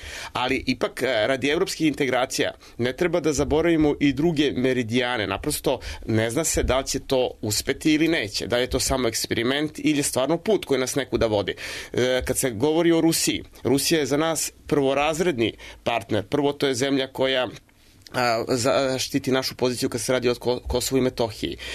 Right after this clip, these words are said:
A, ona je vrlo važna za očuvanje Republike Srpske, zapadne srpske države koja je nama, e, i veoma bitna. E,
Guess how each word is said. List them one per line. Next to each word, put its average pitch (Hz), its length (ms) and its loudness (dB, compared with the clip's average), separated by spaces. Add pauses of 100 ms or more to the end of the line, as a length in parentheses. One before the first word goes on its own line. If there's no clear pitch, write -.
(160)
A, - 140 -2
ona 139 220 2
je 147 160 0
vrlo 151 260 2
važna 139 320 0
za 135 100 0
očuvanje 131 420 0
Republike 127 460 -4
Srpske, - 520 -2
zapadne 120 400 -2
srpske 117 340 -4
države 113 380 0
koja 117 140 0
je 117 40 0
nama, 117 380 0 (300)
e, - 160 0
i 117 80 0
veoma 107 340 2
bitna. - 380 -4 (260)
E, - 140 -4